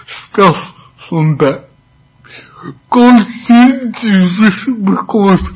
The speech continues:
he loves the world. If we just go back, we're believing in Jesus. If we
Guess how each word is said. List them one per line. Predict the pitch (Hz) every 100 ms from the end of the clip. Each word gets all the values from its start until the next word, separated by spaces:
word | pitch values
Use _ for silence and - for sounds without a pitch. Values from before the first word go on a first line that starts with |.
| - - _
he | 208
loves | 208 196 208 185 190 - - -
the | 214 208
world. | 285 262 226 147 120 - - _ _ _ _ _ _ _ _ _ _ _ -
If | 196 214
we | 233 208 202
just | 240 202 - - _
go | 214 185 175 -
back, | 269 220 240 - - _ _ _
we're | 190 185 180
believing | 220 208 208 208 185 180 202 220 220
in | 196 175 - - - - -
Jesus. | 240 240 226 - - 175 - - _ _ _ _ _ _ - - - -
If | 220 220
we | 247